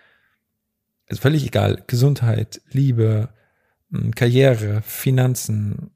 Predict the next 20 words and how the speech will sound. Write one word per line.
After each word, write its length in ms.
Emotionen, 1000
m, 600
Mind, 1080
Fitness, 800
ähm, 720
Erziehung, 760
sowohl 640
von 440
deinen 240
Eltern 320
für 260
dich 240
als 240
auch 340
von 340
dir 200
für 200
deine 240
Kinder, 340
Partnerschaft, 840